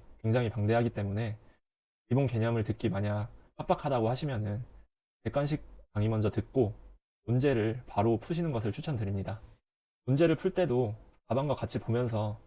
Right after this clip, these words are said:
빠른 속도로 반복적으로 푸시기를 강력하게 추천드립니다. 다만 재정학의 경우 그래프를 그려야 되는 문제나 수식을 써야 되는 문제들이 있는데 그 부분은 다섯 문제밖에 나오지 않기 때문에 넘겨뛰시려면 가감히 넘겨뛰시고, 다만 경영학과나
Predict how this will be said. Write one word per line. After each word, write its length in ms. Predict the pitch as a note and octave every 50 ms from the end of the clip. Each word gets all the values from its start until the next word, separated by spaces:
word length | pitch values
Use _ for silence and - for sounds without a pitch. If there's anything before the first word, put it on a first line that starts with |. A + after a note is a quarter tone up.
| - - _
빠른 200 | - F#3 G3 F3
속도로 460 | D#3 D#3 - D#3 D3+ A2+ G2+ A2+ D3+ - - -
반복적으로 680 | - - G#2+ B2 C3+ - - C3+ G#2+ G2 F#2+ F#2+ - D3 - -
푸시기를 560 | - E3 D3+ E3 C#3+ B2+ A2 F#2+ G2 G#2+ A#2+ - - _ _ _ -
강력하게 340 | G#2+ A#2+ C3 - C3 C3 B2
추천드립니다. 720 | - - - F3+ D#3+ A2 C#3+ G3+ G2+ F#2+ - - G2+ - - - - - _ _ _ _ _ _ _ _ -
다만 160 | A#2 A#2+ A#2
재정학의 440 | G#2+ - G#2+ A#2+ C3 C3+ C3+ B2+ A2
경우 380 | G#2+ A2 G2+ G2+ G2+ G2+ G#2 - - -
그래프를 360 | - B2+ B2+ - - C3 B2+
그려야 200 | - G#2 G#2+ G#2+
되는 180 | G#2+ A2+ A2 G#2+
문제나 500 | G2+ F#2+ F#2+ G2 G#2 G2 G#2+ G#2+ G2 G2+
수식을 400 | - - D#3 D3+ E3+ D3+ C3+ B2
써야 180 | A#2 - C#3+ D3+
되는 180 | C#3+ C#3 B2+ G#2+
문제들이 380 | G2 G2 G2+ A2 G#2 G#2+ G2+
있는데 400 | F#2+ F#2+ F#2+ F#2+ G2 A2 A2 A2 - - - - - _ _ _ _ _ _ _ _ -
그 40 | A#2+
부분은 280 | D3 D3+ C#3+ C#3 B2+
다섯 220 | A2 A2+ G#2+ G#2+ C#3
문제밖에 420 | D3 D3 C#3+ C#3 C3 B2+ - -
나오지 260 | G2+ F#2+ G#2 A2 G#2 G2+
않기 180 | F#2 - -
때문에 500 | - B2 B2+ C3 B2 G#2 G2+ G2+ G2+ G#2+ - - -
넘겨뛰시려면 640 | A2+ A#2 C3 C3 B2+ D#3+ D#3 - E3+ D#3 D3 C3 A#2+
가감히 320 | A#2 - A2+ - A2+ A#2+ A#2
넘겨뛰시고, 720 | G2+ G2 G#2 G#2+ G2+ - C3+ C3 - A#2+ A#2 B2+ A#2+ G#2 - - - _ _ _ _ _ _ _ _ _
다만 180 | - A#2 A#2+ A#2+
경영학과나 800 | G#2+ A#2 A2+ B2 C3+ D3 - - - B2+ A2+ G#2 G#2 G#2 G#2+ -